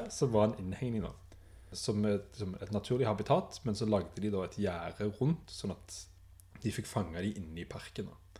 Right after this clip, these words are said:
Eh, og måten de fangde de på var å lage en slags sånn enveisgata, som var et saltatorium. Det er da en, ehm, så tenker jeg en vollgrav,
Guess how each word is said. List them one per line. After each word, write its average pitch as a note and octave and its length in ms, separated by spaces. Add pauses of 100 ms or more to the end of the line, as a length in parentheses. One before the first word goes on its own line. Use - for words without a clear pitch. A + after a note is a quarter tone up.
(600)
Eh, G#2 180
og A2+ 160
måten A#2+ 340
de C#3 140
fangde G#2 480
de E3 100
på G3 140 (180)
var G2+ 300
å G#2+ 100
lage F2 300
en G#2 100
slags - 280
sånn E2+ 180
enveisgata, - 1700 (1300)
som G2 180
var F#2+ 140
et - 160
saltatorium. F#2+ 760
Det C3 140 (160)
er E3 80
da F3 140 (280)
en, G#2 220
ehm, G2+ 260 (800)
så - 80
tenker A#2+ 160
jeg C3 80
en A2+ 100
vollgrav, G#2 540